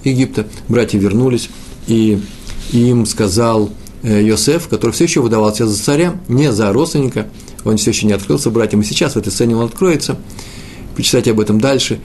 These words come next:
Он сказал о том, что Беньямин у них оста-, у него останется как вор. На что Иуда щ-, Иуда ему, э, выступая от лица всех,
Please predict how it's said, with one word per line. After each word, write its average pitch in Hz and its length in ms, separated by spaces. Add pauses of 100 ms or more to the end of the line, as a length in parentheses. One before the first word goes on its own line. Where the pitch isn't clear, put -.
(200)
Он 110 120
сказал 107 420
о 101 40
том, 107 220
что - 160
Беньямин 110 460
у 123 60
них 117 140 (160)
оста-, - 300
у 120 80
него 113 160
останется 113 440 (220)
как 110 220
вор. 98 320 (260)
На 107 140
что 139 280
Иуда 135 320
щ-, 175 160
Иуда 147 560 (280)
ему, 127 400 (100)
э, 107 600 (260)
выступая 131 480
от - 340
лица 120 380
всех, - 480